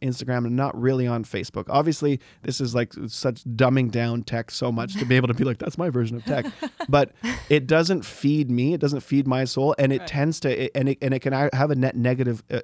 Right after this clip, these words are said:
Speaker 1: effect on me. So what, what my journey is, is to try to figure out how, how can I utilize the platforms that work best with me to be able to amplify the message and amplify the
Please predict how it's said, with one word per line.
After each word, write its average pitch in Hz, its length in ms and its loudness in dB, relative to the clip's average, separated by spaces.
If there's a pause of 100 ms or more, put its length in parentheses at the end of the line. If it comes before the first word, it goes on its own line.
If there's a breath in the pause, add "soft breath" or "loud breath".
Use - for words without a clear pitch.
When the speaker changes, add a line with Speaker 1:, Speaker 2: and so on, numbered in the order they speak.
Speaker 1:
effect 117 360 -4
on 117 180 -2
me. 85 140 -6 (240 soft breath)
So 131 280 2
what, 127 480 0
what 123 300 0
my 127 220 4
journey 147 420 2
is, 123 160 -2
is 120 120 -8
to 117 80 -8
try 120 180 -2
to 120 80 -2
figure 117 220 -4
out 110 140 -6
how, 127 180 0
how 156 160 2
can 175 180 -2
I 147 120 0
utilize 123 540 2
the 113 100 -8
platforms 127 600 -2
that 123 140 -8
work 117 220 -4 (100)
best 120 280 -2
with 143 200 -6
me 110 280 -4 (340 soft breath)
to 120 120 -6
be 120 120 0
able 117 160 -2
to - 140 -6
amplify 127 640 0 (300 soft breath)
the 113 120 0
message 135 580 0
and 117 220 -2
amplify 123 640 0
the 113 100 -4